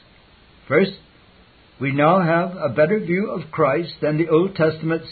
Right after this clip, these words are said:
saints had. They saw him chiefly through the types and promises, whereas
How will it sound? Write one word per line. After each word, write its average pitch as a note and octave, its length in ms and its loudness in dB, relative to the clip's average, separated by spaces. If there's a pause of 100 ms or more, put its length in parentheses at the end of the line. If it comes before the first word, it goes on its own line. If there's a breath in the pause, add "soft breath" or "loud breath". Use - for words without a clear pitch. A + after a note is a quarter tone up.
saints D3 380 -6
had. A#2 280 -4 (680)
They F#3+ 260 4
saw G3+ 220 0
him C#3+ 300 -12 (120)
chiefly D3 520 -4
through D3 180 -2
the D#3 140 -6 (100)
types C#3+ 380 -4
and C3+ 180 -8
promises, C#3+ 560 -2 (400)
whereas C#3+ 460 2